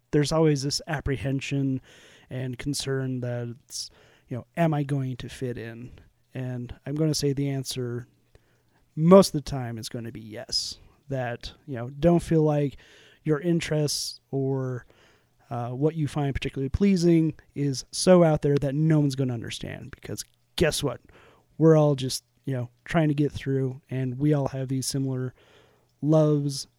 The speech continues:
and interests and hobbies that, you know, you're gonna find people to share that with, that you're gonna have a good time. Just,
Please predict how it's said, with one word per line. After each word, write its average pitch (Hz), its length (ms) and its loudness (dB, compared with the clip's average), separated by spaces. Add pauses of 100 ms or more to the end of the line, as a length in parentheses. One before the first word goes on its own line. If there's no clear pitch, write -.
and 117 400 -8
interests 139 460 -2
and 127 100 -6
hobbies 135 580 -6 (680)
that, 123 260 -8 (460)
you 131 80 -8
know, 123 80 -6
you're 131 100 -6
gonna 156 160 2
find 139 240 -4
people 131 580 -6
to 131 80 -6
share 143 300 0
that 131 220 -6
with, 123 460 -6 (420)
that 120 180 -6
you're 131 100 -6
gonna 135 220 -4
have 123 240 -8
a 123 60 -6
good 143 260 0
time. 131 460 -6 (920)
Just, - 340 -6